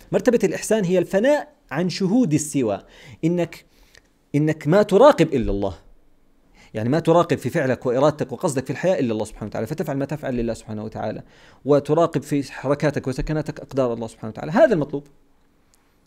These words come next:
فهذا فعلًا أنت لا تراقب غير الله ولا نظر الناس ولا كذا، إلا ب-، في، إلا لله. يعني مثلًا بهمك نظرة الناس في الله، بهمك كله، كله في، لله سبحانه وتعالى. هذا، هذه مرتبة الإحسان بنسميها.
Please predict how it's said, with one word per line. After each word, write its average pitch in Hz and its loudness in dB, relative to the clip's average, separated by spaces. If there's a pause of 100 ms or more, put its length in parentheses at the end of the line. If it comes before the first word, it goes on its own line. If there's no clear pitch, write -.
(220)
فهذا 190 0
فعلًا 214 2
أنت 220 -4
لا 285 0
تراقب 160 0
غير 120 2
الله 113 0
ولا 135 -2
نظر 123 2
الناس 110 -4
ولا 117 -2
كذا، 143 -4
إلا 247 4
ب-، 180 0
في، 190 -6
إلا 226 6
لله. 147 4 (340)
يعني 131 0
مثلًا 147 0
بهمك 156 0
نظرة 151 0
الناس 156 -4
في 170 -2
الله، 123 0 (400)
بهمك 151 -2
كله، 185 0
كله 156 -4
في، 139 -6
لله 117 -2
سبحانه - -14
وتعالى. 117 -14
هذا، 196 4
هذه 160 2
مرتبة 143 2
الإحسان 113 -4
بنسميها. 104 -12